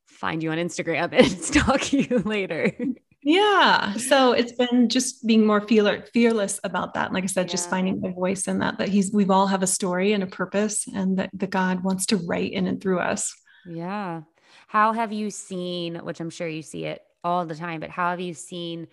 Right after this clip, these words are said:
Speaker 1: other women, um, overcome from hearing what you've been through or from working with you?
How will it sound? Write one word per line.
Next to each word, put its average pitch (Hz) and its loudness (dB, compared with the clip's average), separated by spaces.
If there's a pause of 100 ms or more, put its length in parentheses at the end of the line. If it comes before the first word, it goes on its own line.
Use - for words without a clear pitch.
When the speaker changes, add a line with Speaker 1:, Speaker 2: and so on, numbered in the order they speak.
(320)
Speaker 1:
other 185 -2
women, 160 -6 (460)
um, 160 -6
overcome 165 -4 (300)
from 180 -4
hearing 151 -8 (420)
what 175 -4
you've 165 -8
been 135 -12
through 53 -14 (200)
or 190 2
from 180 -6
working 165 -4
with 127 -16
you? 117 -12